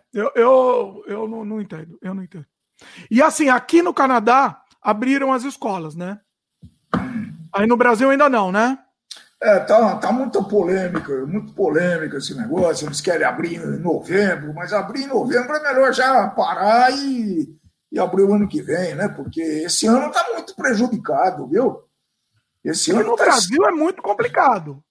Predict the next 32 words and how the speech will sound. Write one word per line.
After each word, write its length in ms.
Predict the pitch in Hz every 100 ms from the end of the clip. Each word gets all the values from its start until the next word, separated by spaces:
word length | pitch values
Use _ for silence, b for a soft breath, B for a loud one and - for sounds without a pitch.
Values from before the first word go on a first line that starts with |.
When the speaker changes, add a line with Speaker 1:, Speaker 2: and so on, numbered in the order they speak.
| _
Speaker 1:
Eu, 160 | 208 294
eu, 180 | 254 269
eu... 180 | 269 262 - b b -
Agora, 400 | 277 302 254 247
Speaker 2:
É 140 | 294
Speaker 1:
eu 60 | 320
Speaker 2:
por 60 |
quê? 140 | 359 440
Speaker 1:
já 60 | -
sou, 100 | - - 330 453 _ _ _ -
eu, 120 | 339
aqui 320 | 427 415 - 359
eu 140 | 403
acho 220 | 330 320
mais 180 | 302 285
compli-, 240 | 294 254 311
aqui 220 | - -
eu 60 | 370
acho 140 | 349
complicado 400 | - 294 294 269 240
também, 280 | 220 311
só 160 | 302 277
que 80 | 294
aqui 180 | 220 339
foi 140 | 349
meio 140 | 320 330
que 80 | 370
uma 160 | 330
ameaça. 600 | 320 330 311 202 - - - _ _ _ _
Tudo 200 | 359 415
bem, 200 | 381 262
Speaker 2:
É. 220 | 190 226